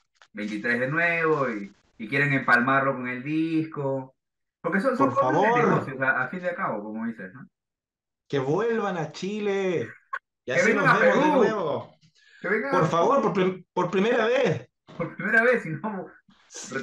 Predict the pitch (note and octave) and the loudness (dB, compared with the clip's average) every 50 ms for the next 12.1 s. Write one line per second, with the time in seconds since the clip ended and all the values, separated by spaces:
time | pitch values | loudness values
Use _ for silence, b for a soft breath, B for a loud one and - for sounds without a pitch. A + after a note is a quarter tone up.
0 | A#2 C3 D3 F3 F#3+ G3+ G3 - - F#3+ G#3+ C4+ D4+ A#3+ A3 - D4+ - - F#3 | -8 -4 0 2 4 4 4 2 2 2 2 2 2 0 0 0 0 0 0 2
1 | F3+ - - F#3+ - - - - - _ - G3+ - - - _ _ _ - - | 0 0 0 -2 -4 -6 -10 -14 -18 _ -8 -8 -8 -8 -8 _ _ _ -20 -14
2 | - G#3 G#3+ A3+ A3+ C#4 D#4 - - D#4 D#4 D#4 C#4+ D4 C#4 A#3+ - F#3+ E3+ D#3+ | -8 -6 -4 -2 -2 -2 -4 -4 -4 -4 -4 -2 -2 -2 -4 -4 -4 -4 -6 -6
3 | - - A#3+ G#3 D#3 C3 B2 A#2+ A#2 A#2 - - D#3 D#3 - F3+ D#3 E3+ F3+ D#3+ | -4 -4 -2 -2 -2 0 0 0 -2 -2 -2 -4 -6 -6 -6 -6 -6 -6 -6 -6
4 | - F#3 G3 A#3 D4+ E4 D#4 - B3+ A#3+ A3+ A#3 G#3 G3+ F#3+ F#3 F#3 F3+ D#3 B2 | -4 -4 -4 -2 -4 -4 -4 -4 -6 -6 -6 -4 -4 -4 -4 -4 -4 -4 -6 -6
5 | A2+ G2+ - - - - _ _ _ _ _ _ _ _ _ _ _ _ _ _ | -6 -10 -14 -14 -20 -20 _ _ _ _ _ _ _ _ _ _ _ _ _ _
6 | - C#3+ C#3 D#3 D#3 F3 G3+ G3+ F#3+ - D3+ - G#3 - - - - _ _ _ | -12 -10 -4 -2 0 0 0 -2 -6 -8 -8 -8 -8 -10 -10 -12 -16 _ _ _
7 | _ _ _ - - C3 G#3 A3 - - - - - B2+ C3 C3 C3 B2+ D3 E3 | _ _ _ -6 0 4 4 4 6 4 2 2 4 4 4 4 4 4 6 6
8 | F#3 G3 G#3 G#3 G#3 G#3 G3 F#3+ G#3+ G#3+ G#3 - A3 G#3+ - G3+ G3+ G3 F#3+ F3+ | 6 6 4 4 2 0 0 2 2 2 2 2 0 0 0 2 0 0 -2 -2
9 | E3 D#3 D#3 D3 - - D3+ D3 D3 D3 D3 D3 D3 C#3+ C#3+ C#3 - - - - | -4 -4 -6 -6 -6 -10 -8 -6 -4 -4 -4 -4 -4 -4 -6 -6 -10 -12 -14 -8
10 | C3+ D#3 F#3 G3 G3+ G#3 G3+ G3 G3 F#3+ F3+ - E3 D3+ C#3 C#3 C3+ C#3 C3+ C3+ | -2 0 4 6 6 6 6 6 4 2 -2 -2 -2 -2 -2 0 0 0 -2 -2
11 | C3 C3+ C3 - C#3 C3+ - C#3+ C3+ D#3 F3 F3+ F#3 F#3 F3+ F3+ F3 E3+ D#3+ D3+ | -2 -2 -4 -4 -6 -6 -4 -4 -2 -2 -2 -2 -2 -2 -2 -2 -4 -6 -8 -10
12 | - | -12